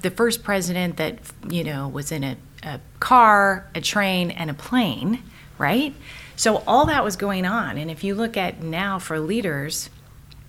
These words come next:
we're in this pivotal moment where data, privacy, security, these are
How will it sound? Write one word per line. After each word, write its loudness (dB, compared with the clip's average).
we're 0
in 4
this 0
pivotal -4
moment -2
where -4
data, -4
privacy, -2
security, -4
these 0
are 0